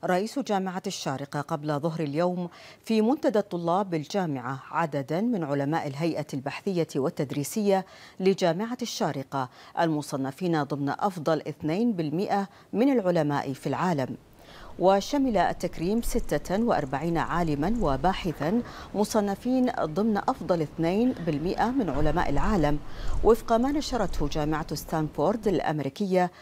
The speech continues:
بالتعاون مع دار النشر السفير بيفي، استنادا لعاملي التأثير في مجال العلوم على مدى عام واحد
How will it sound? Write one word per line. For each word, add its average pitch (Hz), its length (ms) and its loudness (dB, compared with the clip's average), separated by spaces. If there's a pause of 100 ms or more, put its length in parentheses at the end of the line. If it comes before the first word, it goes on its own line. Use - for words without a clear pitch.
(260)
بالتعاون 226 760 2
مع 143 200 0
دار 156 220 0
النشر 180 580 0
السفير 175 720 2
بيفي، 196 640 0 (480)
استنادا 220 580 4
لعاملي 151 600 2
التأثير 185 580 0
في 220 240 0
مجال 175 360 2
العلوم 214 560 2
على 160 260 2
مدى 165 240 0
عام 156 480 2
واحد 196 420 2